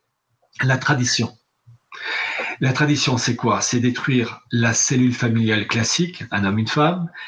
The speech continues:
c'est détruire par ricochet la nation, c'est détruire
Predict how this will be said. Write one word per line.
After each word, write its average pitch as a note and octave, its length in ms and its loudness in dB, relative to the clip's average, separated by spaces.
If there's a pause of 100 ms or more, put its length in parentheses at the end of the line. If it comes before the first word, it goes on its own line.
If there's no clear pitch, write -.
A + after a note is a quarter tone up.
(120)
c'est - 180 0
détruire B2 520 0
par A#2 140 2
ricochet A2+ 680 0
la A2 180 2
nation, D#3 480 2 (360)
c'est - 200 0
détruire D3 600 2